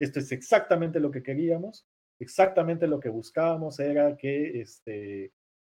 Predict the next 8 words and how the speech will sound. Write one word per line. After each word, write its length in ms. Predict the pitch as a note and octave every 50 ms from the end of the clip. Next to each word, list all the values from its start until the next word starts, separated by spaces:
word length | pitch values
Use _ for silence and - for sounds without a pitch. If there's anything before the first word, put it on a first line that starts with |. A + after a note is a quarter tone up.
| _ _ -
eh, 800 | - G2 F#2+ F#2+ F#2+ F#2+ - F#2+ F#2+ F#2 F2+ F2+ F2+ F2+ F#2 F#2+ _ _ _ _ -
haya 240 | A2+ A#2+ A#2 B2 B2+
esta 240 | B2 - - B2+ A2+
reacción 760 | G#2+ A#2 A2 A2 - - - G3 F#3+ F#3 F#3 F#3 F#3 F3 -
para 220 | E3 D3 C3 B2
mostrarle 640 | B2 B2+ B2 A#2+ - - - G3 G3+ G3+ F#3 F3 E3+
al 120 | D#3 D#3
mundo 600 | D#3+ E3 F3 E3+ E3 D#3+ E3 E3 E3 E3 E3 -